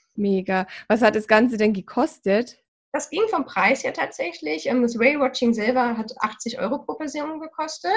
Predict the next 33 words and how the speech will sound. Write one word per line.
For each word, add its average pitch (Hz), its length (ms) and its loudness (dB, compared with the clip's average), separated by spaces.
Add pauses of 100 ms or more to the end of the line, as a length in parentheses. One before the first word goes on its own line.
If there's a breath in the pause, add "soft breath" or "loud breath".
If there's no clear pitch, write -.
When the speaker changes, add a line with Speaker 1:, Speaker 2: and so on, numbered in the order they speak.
Speaker 1:
Oh, 254 80 0
das - 260 -16
ist 233 100 -14
echt 233 220 0
okay 277 340 2
für 202 240 4
kanadische 190 540 2
Speaker 2:
Ja. 196 60 2
Speaker 1:
Verhältnisse. 208 720 0
Speaker 2:
Ja, 269 160 6
fand - 340 0
ich - 140 -14
auch. 240 380 4 (220 loud breath)
Es - 60 -20
war 240 140 6
halt 269 100 4
nur 269 100 2
die 233 120 2
Anreise 262 560 4
dahin. 254 480 4
Ähm, 240 560 6
die 208 100 -6
Fähre 226 520 0
war 190 100 0
allerdings 196 340 -2
jetzt 180 160 -8
auch 190 140 -10
nicht 226 180 -2
so 190 100 -8
teuer 190 340 -8
in 175 80 -6
meiner 190 200 -4
Erinnerung. 185 600 -4